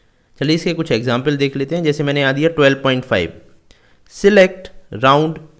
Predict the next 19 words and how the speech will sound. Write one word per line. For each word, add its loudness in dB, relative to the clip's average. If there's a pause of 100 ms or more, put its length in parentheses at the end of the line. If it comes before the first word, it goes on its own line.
twelve 0
point -4
five। -8 (1160)
So -6
ट्वेल्व 4 (100)
पॉइंट 0
फ़ाइव 2 (220)
का 0
राउंड 0
ऑफ -2
क्या 4
होगा, 0 (920)
ट्वेल्व 0
पॉइंट -2
फ़ाइव 0
का 2
राउंड 0
ऑफ -2
होगा -2